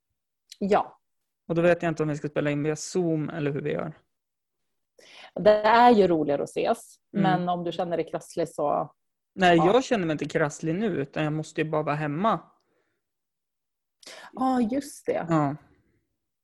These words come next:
Speaker 1: Mm.
Speaker 2: Du är
Speaker 1: Ja,
Speaker 2: rätt
Speaker 1: men
Speaker 2: krasslig.
Speaker 1: jag,
Speaker 2: Ja.
Speaker 1: ja, nej, jag fick veta det. Det har de gått ut med på min sons skola också nu, att om jag mår dåligt, då måste min son också vara hemma. Och
Speaker 2: Mm.
Speaker 1: sen är det två symptomfria dagar.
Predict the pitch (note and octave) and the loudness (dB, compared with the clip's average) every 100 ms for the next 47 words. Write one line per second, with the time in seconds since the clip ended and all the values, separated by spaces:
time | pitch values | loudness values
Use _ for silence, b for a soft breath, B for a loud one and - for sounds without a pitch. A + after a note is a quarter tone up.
0 | _ - E3+ F#3 F#3+ - G#3+ A3 G3+ G#3 | _ -12 -8 -6 -8 -4 4 6 6 4
1 | G3+ G3+ F#3+ F#3 _ _ _ _ _ E3+ | 4 4 2 -2 _ _ _ _ _ 0
2 | D#3 G3 G3 G3+ G3 G3+ G3+ G3+ - F#3 | 2 4 4 4 2 -2 -4 -4 -2 -2
3 | F#3 F3+ D#3+ E3 F3+ F3 E3+ D#3+ E3+ E3 | 0 -2 -2 -2 -4 -4 -4 -6 -4 -6
4 | - D3+ - D#3+ D#3 F3+ F3 - E3 D#3+ | -6 -8 -6 -6 -4 -4 -4 -6 -6 -4
5 | E3 - D#3+ D3+ D#3 D#3 - b b - | -6 -6 -4 -2 -2 -2 -8 b b -4
6 | F3+ F#3 A3+ F3 D#3+ F3 F#3 G#3+ _ F3+ | -2 4 6 8 6 2 -4 -12 _ -2
7 | F3 D#3+ E3+ - F3 F3 F3 E3+ - G#3+ | 2 0 0 -2 -4 -4 -6 -6 0 4
8 | F3 D3 F3 - - - _ F3+ D#3 D#3 | 4 2 -4 -10 -20 -20 _ -4 -4 -6
9 | - - - _ _ _ G3 F3+ G3 F3+ | -6 -8 -12 _ _ _ 0 2 2 2
10 | F3+ E3+ D#3+ - - _ F#3 E3 D#3+ - | 2 2 2 -2 -20 _ 0 0 0 -6
11 | _ _ - E3+ E3 D#3 D#3 D#3 D#3+ E3 | _ _ -6 -4 -2 -4 0 0 0 -2
12 | E3 - | -2 -6